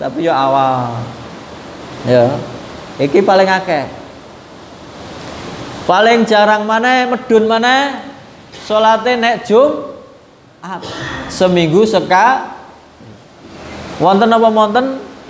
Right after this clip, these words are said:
Wonten. Kathah napa kathah? Kathah.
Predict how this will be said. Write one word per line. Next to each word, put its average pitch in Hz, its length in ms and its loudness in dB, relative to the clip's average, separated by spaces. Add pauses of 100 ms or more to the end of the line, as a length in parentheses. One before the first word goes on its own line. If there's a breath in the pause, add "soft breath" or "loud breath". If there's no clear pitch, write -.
(720)
Wonten. 117 640 0 (240)
Kathah 190 320 4
napa 196 240 2
kathah? 202 320 2 (560)
Kathah. 117 1200 0